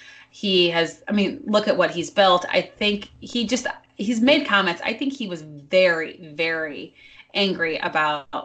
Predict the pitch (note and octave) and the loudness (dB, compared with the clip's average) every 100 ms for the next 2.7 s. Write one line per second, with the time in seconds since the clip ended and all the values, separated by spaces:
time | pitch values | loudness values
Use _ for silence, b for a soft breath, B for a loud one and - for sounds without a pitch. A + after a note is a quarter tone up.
0 | - F3+ E3+ D#3+ D#3+ D#3 D3+ F3 D#3+ E3 | -10 -6 -4 -2 -4 -6 -10 -8 -6 -6
1 | F#3+ F#3 G#3 G3+ G#3+ G#3 G#3+ G#3+ G#3 - | -6 -2 0 -2 0 2 2 0 -4 -6
2 | G3+ G3 F#3+ F#3+ F#3+ F#3+ | 0 2 4 4 2 0